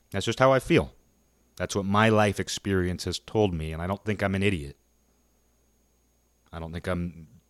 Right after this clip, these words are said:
you know, the smartest person in the world, but I don't think I'm an idiot either. And I see fate.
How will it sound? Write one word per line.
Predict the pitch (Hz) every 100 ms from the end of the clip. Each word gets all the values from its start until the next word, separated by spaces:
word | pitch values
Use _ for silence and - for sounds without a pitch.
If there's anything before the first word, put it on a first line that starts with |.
| -
you | 82
know, | 71 67
the | 87
smartest | - 95 82 87 -
person | 101 90 98
in | 87
the |
world, | 87 113 104 80
but | 87
I | 87
don't | 107 -
think | 113 110
I'm | 101
an | 92
idiot | 107 101 80 76
either. | 92 98 82 73 - - - - -
And | 87
I | 90
see | - 107
fate. | - - 95 92